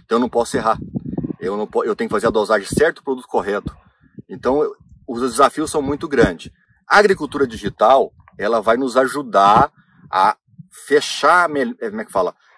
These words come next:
Vai me ajudar a achar melhor o, os gargalos, né? Eu mapear e ter informação mais rápida, mais pontual. A agricultura de precisão também eu trabalho bastante, é um negócio apaixonante, né? Isso aí, todo ano a gente vê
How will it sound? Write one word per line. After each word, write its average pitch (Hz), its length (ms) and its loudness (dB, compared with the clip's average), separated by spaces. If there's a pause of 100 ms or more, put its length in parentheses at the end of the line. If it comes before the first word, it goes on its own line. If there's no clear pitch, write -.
(200)
Vai 110 220 2
me 147 100 0
ajudar 139 800 4
a 127 680 0
achar 123 400 2
melhor 156 560 4
o, 151 220 -4
os 127 140 -12
gargalos, 95 600 4
né? 95 160 -12 (320)
Eu 113 260 -6
mapear 135 560 4
e 123 60 -2
ter 135 120 -4
informação 135 520 0
mais 135 240 0
rápida, 123 420 0
mais 123 220 -4
pontual. 123 480 -4 (720)
A 127 100 0
agricultura 139 460 -4
de 127 100 -10
precisão 123 680 -2
também 113 420 -4
eu 113 160 -4
trabalho 104 400 -2
bastante, 110 500 -8
é 92 60 -6
um 95 120 -8
negócio 95 240 -8
apaixonante, 101 720 -8
né? 95 140 -10
Isso - 140 -14
aí, 98 180 -8 (360)
todo 110 240 -4
ano 104 100 -2
a 113 40 -6
gente 101 180 -12
vê 104 360 -6